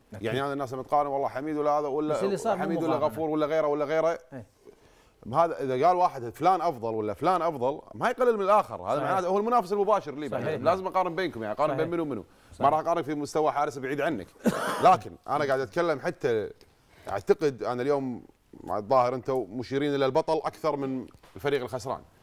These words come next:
Speaker 1: مم.
Speaker 2: اللي سواه غفور اليوم مو حارس مرمى، اللي سواه اليوم غفور أربع حراس مرمى داخل، آه، داخل
Speaker 1: تبارك
Speaker 2: المرمى.
Speaker 1: الرحمن.
Speaker 2: يعني مع كامل احترامي، حميد قدم مباراة رائعة جدا، وختامها ختمها بثلاث بلنتيات، أعتقد
Speaker 1: مم.
Speaker 2: ثلاث بلنتيات هذا شيء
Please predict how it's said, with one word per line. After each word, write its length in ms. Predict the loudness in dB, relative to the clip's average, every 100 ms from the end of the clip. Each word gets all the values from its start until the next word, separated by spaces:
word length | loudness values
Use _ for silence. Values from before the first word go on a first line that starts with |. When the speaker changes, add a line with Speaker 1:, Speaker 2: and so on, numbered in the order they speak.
| _
Speaker 1:
مم. 160 | -16 -16 -8
Speaker 2:
اللي 120 | -6
سواه 340 | -2 2 2
غفور 380 | 2 -2 -2 -2
اليوم 380 | 0 0 -2 -2
مو 120 | -2
حارس 320 | 0 -2 -2
مرمى، 260 | -8 -10 -12 -12
اللي 120 | -6
سواه 260 | 0 2 2
اليوم 240 | 2 0
غفور 380 | -2 -2 -2 0 0
أربع 240 | 2 0
حراس 380 | -2 -4 -4 -2
مرمى 240 | -4 -4
داخل، 420 | -4 -6 -6 -10 -10
آه، 720 | -10 -10 -10 -12 -12 -14 -6
داخل 200 | -4 -2
Speaker 1:
تبارك 180 | -4
Speaker 2:
المرمى. 140 | -8 -8
Speaker 1:
الرحمن. 300 | -8 -10 -12 -20 -20 -18 -2
Speaker 2:
يعني 360 | 0 0 -2
مع 180 | -2 -4
كامل 340 | 2 2 4 0
احترامي، 360 | -2 -4 -4
حميد 280 | -6 -2 -2
قدم 300 | 0 -2 0
مباراة 320 | 2 2 0 -4 -8
رائعة 320 | -2 0 0
جدا، 340 | -4 -2 -2 -2
وختامها 680 | -4 -4 -2 -2 -2 -4 -4
ختمها 380 | -4 -6 -8
بثلاث 280 | -4 -2 -2
بلنتيات، 500 | -2 -6 -2 0 -2
أعتقد 280 | -4 -8 -6
Speaker 1:
مم. 80 | -4
Speaker 2:
ثلاث 160 | -4 -4
بلنتيات 360 | -6 -2 -2
هذا 120 | -2
شيء 280 | -4 -6 -6